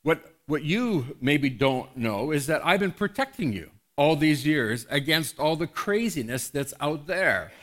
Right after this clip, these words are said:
all the craziness that's done in the name of Jesus. And so here's the apostles. They're doing exactly what Jesus said to do. He said, "Don't leave Jerusalem until you get the gift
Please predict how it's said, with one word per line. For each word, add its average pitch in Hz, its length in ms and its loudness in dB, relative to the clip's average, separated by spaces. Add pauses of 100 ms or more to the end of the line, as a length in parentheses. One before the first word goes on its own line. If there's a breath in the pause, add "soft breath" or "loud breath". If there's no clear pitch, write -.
(220 loud breath)
all 185 140 6
the 196 120 2
craziness 151 720 0
that's 143 220 -8
done 160 240 0
in 170 80 -2
the 175 80 -2
name 135 280 0
of 135 140 -4
Jesus. 151 580 -4 (240 loud breath)
And 170 80 0
so 185 120 6
here's 262 360 4
the 233 120 0
apostles. 190 680 2 (200 soft breath)
They're 170 120 6
doing 175 400 4 (100)
exactly 208 1400 0 (280 soft breath)
what 202 200 2
Jesus 170 440 -2
said 160 260 -4
to 196 100 0
do. 220 200 0
He 139 140 2
said, 147 360 0
"Don't 190 320 4
leave 220 240 2
Jerusalem 240 640 0
until 165 220 0
you 208 140 0
get 170 240 0
the 220 100 -2
gift 156 420 2